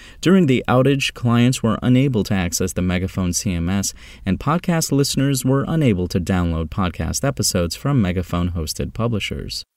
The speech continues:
A valid S S L certificate is required to create a secure connection between a server and a browser or app. It seems Megaphone's certificate expired at around eight P M Eastern Time on Monday,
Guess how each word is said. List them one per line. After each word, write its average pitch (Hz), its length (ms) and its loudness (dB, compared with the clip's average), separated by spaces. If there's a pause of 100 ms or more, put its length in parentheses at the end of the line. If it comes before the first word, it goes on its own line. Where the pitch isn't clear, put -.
(180)
A 123 380 6
valid 147 520 2
S 127 220 0
S 113 180 2
L 98 140 2
certificate - 720 -2
is 165 180 0
required 92 560 0
to - 100 -4
create 92 400 0
a 85 180 -2
secure - 440 0
connection 85 460 -2
between 90 320 -4
a 80 80 -2
server 123 440 2 (300)
and 127 140 4
a 127 60 4
browser 87 460 0
or 87 280 0
app. 147 320 -2 (280)
It - 240 0
seems 117 540 4
Megaphone's 92 560 0
certificate 123 560 -2
expired 127 540 0
at 80 120 -2
around 85 440 -2
eight 110 180 0
P 98 140 0
M 90 180 0
Eastern 92 440 0
Time 87 280 -2
on 82 140 -2
Monday, 87 400 2